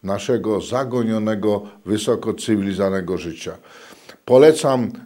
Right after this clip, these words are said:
wywiad z księdzem dyrektorem tego obiektu, Wiesławem Kowalewskim,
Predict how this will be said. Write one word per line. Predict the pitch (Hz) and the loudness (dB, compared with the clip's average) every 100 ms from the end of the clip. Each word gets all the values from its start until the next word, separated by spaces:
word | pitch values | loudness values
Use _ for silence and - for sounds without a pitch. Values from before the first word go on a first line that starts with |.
| - | -4
wywiad | 127 147 135 120 | 2 4 4 2
z | - | 0
księdzem | - 117 113 113 101 | -2 0 0 0 0
dyrektorem | 95 117 113 113 - 143 135 123 - - - - | 4 6 4 2 2 4 4 0 -4 -18 -20 0
tego | 120 110 120 117 113 - | 0 4 4 4 0 -8
obiektu, | - 104 123 123 123 123 110 - | -6 0 2 2 0 -2 -2 -2
Wiesławem | 92 110 - 117 104 110 | -2 -2 0 0 2 -2
Kowalewskim, | 98 107 101 101 120 120 - 113 - | -4 -2 0 2 0 -2 -6 -6 -6